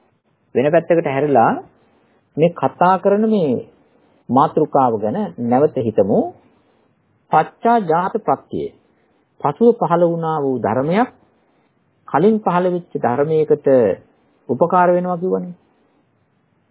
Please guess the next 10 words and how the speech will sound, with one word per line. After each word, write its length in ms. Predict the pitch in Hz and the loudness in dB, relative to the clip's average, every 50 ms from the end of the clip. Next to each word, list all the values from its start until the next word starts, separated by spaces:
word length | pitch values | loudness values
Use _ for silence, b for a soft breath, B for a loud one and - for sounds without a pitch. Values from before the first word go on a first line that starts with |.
| _ - | _ -4
එතකොට 460 | 156 - - 208 - 165 143 - - 117 139 185 226 262 262 - - | 0 2 2 2 2 0 0 0 -2 -2 0 0 -2 -4 -6 -8 -2
පසුව 300 | - 147 170 - 247 247 240 | -2 -2 0 2 2 2 2
පහළ 280 | 240 208 196 214 214 214 | 2 0 2 4 4 4
වෙච්ච 240 | 220 214 214 - 196 | 4 2 0 -4 -4
නාම 280 | 160 139 135 151 175 185 | -2 0 0 0 0 0
ධර්මයෝ 460 | 185 175 180 180 180 175 175 165 151 143 | 0 0 2 2 2 0 2 0 0 0
තමයි 320 | - 139 139 156 185 254 349 349 - _ _ | 0 -2 0 2 0 0 -2 -4 -10 _ _
කලින් 320 | _ - - 151 196 220 214 | _ -4 0 2 2 2 2
පහළ 260 | 214 - 170 165 156 156 | 0 -2 -2 2 2 4
වෙච්ච 320 | 151 151 147 - _ _ | 2 2 0 -2 _ _